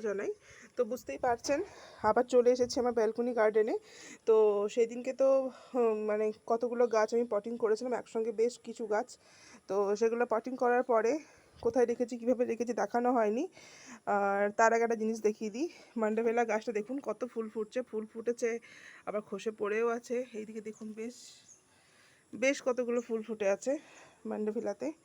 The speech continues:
তো এই যে আমি এই অ্যাগলোনিমাগুলো রেখেছিলাম, অ্যাগলোনিমার পাশ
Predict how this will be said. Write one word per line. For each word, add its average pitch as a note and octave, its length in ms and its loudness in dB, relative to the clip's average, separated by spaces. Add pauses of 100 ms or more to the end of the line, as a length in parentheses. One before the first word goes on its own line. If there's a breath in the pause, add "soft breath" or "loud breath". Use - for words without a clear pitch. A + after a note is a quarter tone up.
(560 loud breath)
তো B3+ 80 4 (460)
এই B3+ 80 -2
যে G#3+ 180 -6 (280 loud breath)
আমি A#3+ 220 -4 (120)
এই C4 120 -4
অ্যাগলোনিমাগুলো C4 680 -2
রেখেছিলাম, D4+ 380 -6 (340)
অ্যাগলোনিমার B3+ 600 -2
পাশ A#3+ 180 0